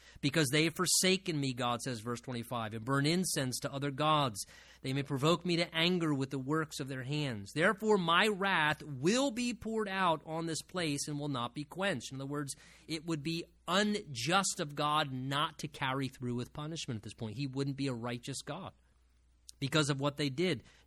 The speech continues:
Judgment had already been determined, and God could not turn it back against the nation nationally. "But as for the king of Judah, him personally, who sent you to inquire of the Lord,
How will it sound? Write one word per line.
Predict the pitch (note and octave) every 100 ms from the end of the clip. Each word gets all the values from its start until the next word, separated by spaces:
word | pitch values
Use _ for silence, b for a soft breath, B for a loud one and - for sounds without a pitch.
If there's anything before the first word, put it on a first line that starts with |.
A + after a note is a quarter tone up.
| A#2
Judgment | A2 D3 F3 D#3 C#3 B2+
had | C3
already | - B2+ C#3 F3 F3
been | F#3
determined, | F3+ E3 - F#3+ F3+ C#3+ A#2
and | A#2
God | A2 B2 C3
could | - C#3
not | C#3 C#3 -
turn | D3+ D3
it | C#3
back | C#3+ C#3 B2
against | A#2+ A#2 A#2+ -
the | C3
nation | B2 C3+ D3 - C3 A2 B2 b b b C3
nationally. | C#3+ D3+ E3+ - C3 A2+ F#2 - b b b b
"But | D#3+ D#3+
as | D#3+ F#3 -
for | A3
the | G#3
king | - F3 E3
of | E3 C3+
Judah, | F3 A3 G3 B2
him | F#2+ D3+ D3+
personally, | - G3 F#3+ D#3 B2+ G2+ - B B
who | F#3 E3
sent | - G3 G3
you | G3+
to | G#3+ G#3+
inquire | G3+ E3+ D3+ D#3 D#3+
of |
the | D3+
Lord, | D#3+ G#3 G#3+ C#3 C#3